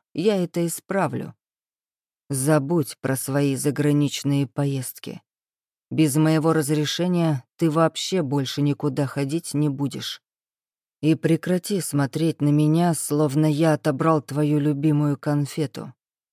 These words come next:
Невеста должна любить своего будущего мужа, смотреть на него с восхищением и быть покорной".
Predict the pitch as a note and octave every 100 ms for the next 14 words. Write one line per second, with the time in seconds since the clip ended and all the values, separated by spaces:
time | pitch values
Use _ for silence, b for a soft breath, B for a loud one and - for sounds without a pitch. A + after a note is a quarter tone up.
0 | _ _ _ _ - F#3 F3+ G3 F3 -
1 | E3 E3 E3 D3 D3+ F3 E3 E3 D#3 F#3+
2 | - - B2+ C#3 C#3 C#3+ C3+ D3 C3 -
3 | C#3 D3+ D3+ C3+ D3+ D3 - _ _ _
4 | _ _ - - D#3 D#3+ D#3 D#3+ E3 -
5 | D#3 D#3 D#3 D#3 D#3 C#3 D3+ D3 - D#3
6 | - F3+ F3+ C3+ - - - _ _ _
7 | _ - E3+ D3 E3+ D#3 - - D#3 -
8 | - C3+ C3+ C#3+ -